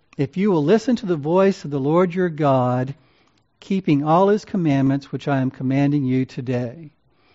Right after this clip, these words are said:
So what was Moses saying to the Israelites? When he said, "If you will listen to the voice of the Lord your God," he wasn't saying,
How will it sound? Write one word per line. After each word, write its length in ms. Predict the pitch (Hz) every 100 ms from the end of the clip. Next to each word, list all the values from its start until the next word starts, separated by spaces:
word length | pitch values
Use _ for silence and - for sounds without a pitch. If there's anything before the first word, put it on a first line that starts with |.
| _ _ _ _
So 180 | - 147
what 180 | 208
was 200 | 240 214
Moses 400 | 175 175 160 160
saying 480 | - 160 147 143 139
to 220 | 139 147
the 140 | 131 147
Israelites? 840 | 147 139 143 120 117 113 190 - - _ _ _ _ _ _
When 140 | 143
he 100 | 165
said, 640 | 170 - 254 175 147 156 - -
"If 140 | -
you 100 | 170
will 80 | 147
listen 280 | 226 220 -
to 100 | -
the 80 |
voice 440 | 160 170 190 196 -
of 80 | 147
the 80 |
Lord 280 | 139 160 175
your 100 | 160
God," 340 | 135 175 165 151
he 120 | 170
wasn't 340 | 233 226 190
saying, 400 | - 165 156 147